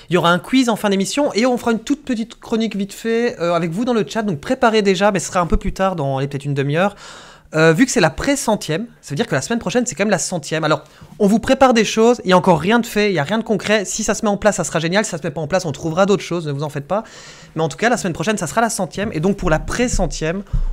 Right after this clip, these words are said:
on vous demandera un peu, euh, de nous dire un peu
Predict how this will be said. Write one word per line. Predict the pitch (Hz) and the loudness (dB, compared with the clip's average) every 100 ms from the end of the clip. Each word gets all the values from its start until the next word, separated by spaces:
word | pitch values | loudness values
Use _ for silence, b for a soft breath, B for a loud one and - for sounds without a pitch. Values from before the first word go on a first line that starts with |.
| - | 2
on | 185 | 4
vous | 196 | 6
demandera | 190 185 214 | 4 4 4
un | 247 | 2
peu, | - 196 233 233 | 2 0 0 0
euh, | 147 139 139 | -2 0 0
de | 143 | 0
nous | 156 156 - | 0 -2 -4
dire | 147 226 | -2 0
un | 196 | 2
peu | 196 208 | 2 2